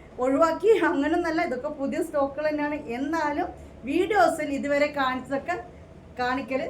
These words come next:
സ്റ്റോപ്പ് ആക്കുകയാണ് ട്ടോ. നിങ്ങളോട് പറയാനുള്ളൊരു കാര്യം ശ്രദ്ധിക്കണം. ദയവ് വിചാരിച്ച് കുറേ ആളുകൾ വീഡിയോ കാണാതെ സ്കിപ്പ് ചെയ്ത് പോകുന്നുണ്ട്.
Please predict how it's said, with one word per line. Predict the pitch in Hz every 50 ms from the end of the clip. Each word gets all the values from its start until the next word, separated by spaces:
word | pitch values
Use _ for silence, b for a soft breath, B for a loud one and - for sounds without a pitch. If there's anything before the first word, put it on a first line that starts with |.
| 208 - -
സ്റ്റോപ്പ് | - - 359 370 370 359 - 240
ആക്കുകയാണ് | 214 214 - 226 214 208 208 208 -
ട്ടോ. | - 254 226 226 - - - - - - - - - - 277
നിങ്ങളോട് | 302 311 330 339 339 349 339 311
പറയാനുള്ളൊരു | 285 285 302 339 370 381 370 330 285 277 269 269 269 262
കാര്യം | 233 226 269 311 320 -
ശ്രദ്ധിക്കണം. | - 233 226 - - 214 359 349 - 294 269 240 262 285 277 254
ദയവ് | 240 254 285 320
വിചാരിച്ച് | 320 311 320 320 302 269
കുറേ | 269 269 302 330 320
ആളുകൾ | 285 277 285 269 233 254
വീഡിയോ | 262 269 285 320 311 285
കാണാതെ | 269 262 269 269 269 269 -
സ്കിപ്പ് | - 240 226 - - 269 220 269
ചെയ്ത് | 254 247 240 240 240 233
പോകുന്നുണ്ട്. | 233 233 247 262 269 262 247 240 220 277